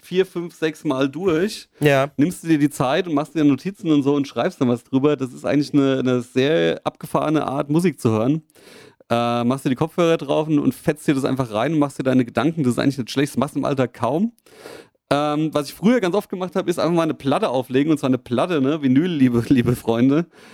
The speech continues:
Speaker 1: und nicht irgendwie, <laughs> irgendwas anderes, ein Stream.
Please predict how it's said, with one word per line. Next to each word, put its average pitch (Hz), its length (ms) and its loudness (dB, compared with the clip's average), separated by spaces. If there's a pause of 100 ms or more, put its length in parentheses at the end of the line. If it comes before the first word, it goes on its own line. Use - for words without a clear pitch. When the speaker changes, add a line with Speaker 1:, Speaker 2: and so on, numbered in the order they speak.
(140)
Speaker 1:
und 120 160 2
nicht 135 160 2
irgendwie, 139 580 4
<laughs> - 80 -20
irgendwas 127 640 -2
anderes, 135 460 2
ein - 100 -18
Stream. 139 540 2